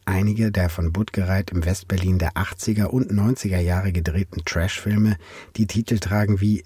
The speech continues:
Der Todesking, Schramm oder Nekromantik. Letzterer handelt beispielsweise davon, dass ein Tatortreiniger mit seiner Freundin und einer Leiche, die er heimlich mitgenommen hat, eine Form von erotischer Dreiecksbeziehung führt.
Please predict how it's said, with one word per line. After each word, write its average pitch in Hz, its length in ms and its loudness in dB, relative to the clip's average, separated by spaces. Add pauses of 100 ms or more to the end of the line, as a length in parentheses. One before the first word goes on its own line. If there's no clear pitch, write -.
Der 85 160 0
Todesking, 98 720 -2 (200)
Schramm 87 520 -2 (120)
oder 104 240 0
Nekromantik. 92 960 0 (540)
Letzterer 90 560 0
handelt 82 320 0
beispielsweise 87 680 0
davon, 82 520 -2 (320)
dass 85 160 -2
ein 90 180 -2
Tatortreiniger 95 960 0
mit 95 160 0
seiner 85 260 2
Freundin 123 520 0
und - 320 -2
einer 95 240 2
Leiche, 85 440 0 (360)
die 117 100 2
er 98 220 2
heimlich 120 360 0
mitgenommen 85 540 0
hat, 101 200 -2 (260)
eine 104 180 2
Form 113 320 0
von 120 180 2
erotischer 98 680 -2
Dreiecksbeziehung 80 1000 -2
führt. - 460 -4